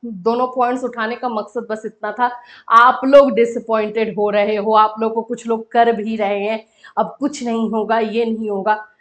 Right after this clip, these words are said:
भाई है, है, जो है सो है, इसमें fight करने की जरूरत है, मिल करके fight करने की जरूरत है। अलग-अलग दिशा में भागेंगे तो फिर भागते रह जाएंगे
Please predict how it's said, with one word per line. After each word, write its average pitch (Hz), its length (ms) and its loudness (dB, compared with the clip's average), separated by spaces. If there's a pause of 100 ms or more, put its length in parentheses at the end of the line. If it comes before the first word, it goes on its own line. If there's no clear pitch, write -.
(240)
भाई 220 300 -2 (140)
है, 196 360 -6 (640)
है, 175 260 -4 (460)
जो 330 100 4
है 294 320 4
सो 302 220 0
है, 262 340 2
इसमें 240 580 -6
fight 226 440 0
करने 233 260 -2
की 233 120 -10
जरूरत 202 400 -6
है, 233 60 -2
मिल 277 380 0
करके 262 280 -4
fight 196 300 -4
करने 175 240 -8
की 165 140 -18
जरूरत 151 520 -18
है। 135 60 -20 (500)
अलग-अलग 285 460 6
दिशा 254 300 2
में 269 180 0
भागेंगे 233 500 0
तो 247 120 -4
फिर 262 160 -6
भागते 202 380 -2
रह 165 180 -8
जाएंगे 143 320 -20